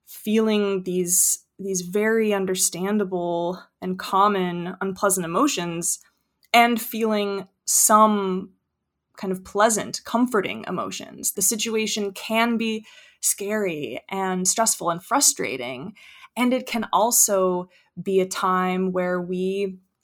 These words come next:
can have compassion for other people and admiration and feel, you know, connected and loving of others, feel grateful for others around us.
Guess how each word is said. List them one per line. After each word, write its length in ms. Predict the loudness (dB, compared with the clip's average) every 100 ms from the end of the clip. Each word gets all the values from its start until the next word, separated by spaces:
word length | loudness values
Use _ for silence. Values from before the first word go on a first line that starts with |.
| _ _ -8
can 160 | -2
have 300 | 0 0 -4 -2
compassion 680 | -2 4 4 4 2 -6 -6
for 140 | -4
other 200 | -4 -6
people 360 | -8 -10 -6 -4
and 100 | 0
admiration 1160 | 2 2 0 0 0 -2 -4 -8 -10 -12 -12 -8
and 520 | -6 -4 -2 -4 -6 -10 -18 -20 -20
feel, 600 | -10 -2 0 2 0 -2
you 100 | -4
know, 380 | -4 -4 -6 -10 _ -6
connected 840 | 0 0 0 0 0 0 -4 -8 -6
and 400 | -4 -4 -6 -6
loving 560 | 2 4 4 0 -2 -6
of 120 | -6 -4
others, 480 | -4 -6 -8 -8 -6
feel 240 | -4 -4
grateful 600 | -2 -2 -2 -4 -12 -12
for 240 | -12 -8 -6
others 380 | -4 -6 -8
around 420 | -8 -8 -6 -6 -6
us. 400 | -8 -6 -6